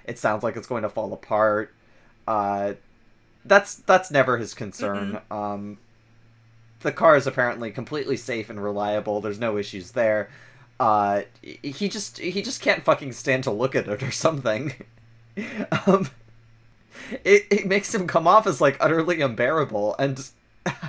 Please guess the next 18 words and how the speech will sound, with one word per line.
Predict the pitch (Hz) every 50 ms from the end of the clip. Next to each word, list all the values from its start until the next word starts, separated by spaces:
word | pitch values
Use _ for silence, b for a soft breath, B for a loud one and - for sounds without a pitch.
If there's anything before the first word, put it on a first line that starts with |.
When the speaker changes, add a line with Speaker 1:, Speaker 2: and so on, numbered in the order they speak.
| 120 - _ _ _ _ _ _ _ _ B 185 B B B B B B B B B B B B _ _ _ _ _ _ -
Speaker 1:
and | 165 165 156 151 139 165 -
also, | - 170 185 180 - 202 170 151
like, | 139 131 135 131 127 - - - - _ _ _ _ _ _ _ _ _ _ _ _ _ _ _
again, | - 151 135 156 185 190 156 131
because | 113 131 127 - - 135 127 123 113 104 - - - - - - _
we're | - 123 120 131 131
supposed | 135 - 143 - - 131 127 123 - -
to | - 127
be, | 98 127 117 113 113 113 110
uh, | - 110 104 104 101 101 104 -
understanding | - 131 123 127 120 - - 131 127 127 117 113 107 107 107 101 -
via | 104 98 131 135 135 131
these | 127 117 107 98
scenes | - - 120 113 101 104 101 95 95 92 - - b b b b b b b b b b _
that | 120 104 139 127 - -
he | - 135
doesn't | 117 - - - 123 -
understand | - 113 101 110 110 - - 127 110 107 107 104 101 107 110